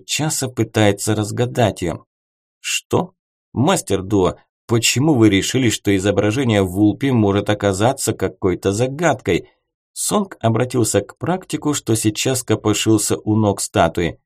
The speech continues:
«Потому что этот Вулпи не статуя, он все еще жив»,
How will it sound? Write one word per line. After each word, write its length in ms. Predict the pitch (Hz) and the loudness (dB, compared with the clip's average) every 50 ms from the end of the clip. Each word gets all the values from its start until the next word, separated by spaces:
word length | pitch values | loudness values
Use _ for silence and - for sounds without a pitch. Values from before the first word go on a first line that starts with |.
| _ _ _ _ _ _ _ _ _ _ _ _ - | _ _ _ _ _ _ _ _ _ _ _ _ -8
«Потому 360 | - - - 123 147 180 180 | -6 -4 0 2 2 2 2
что 180 | 156 - - 156 | 2 2 0 2
этот 260 | 151 156 156 - - | 4 4 4 4 2
Вулпи 400 | 147 143 165 175 165 156 - 156 | 2 4 4 4 6 6 4 4
не 160 | 147 143 135 | 4 4 2
статуя, 720 | 120 - - - 165 165 160 - 123 107 98 90 90 98 - - | 0 -2 0 0 2 2 2 4 4 4 4 4 2 -4 -2 2
он 260 | 113 127 135 143 127 | 4 4 6 4 2
все 340 | 113 - - - - 160 160 | 0 -2 -2 0 4 4 6
еще 380 | 151 143 131 120 - - 139 135 | 6 4 4 0 0 0 0 0
жив», 520 | 123 113 117 147 170 139 - - - - | 0 2 6 6 6 6 6 2 -8 -18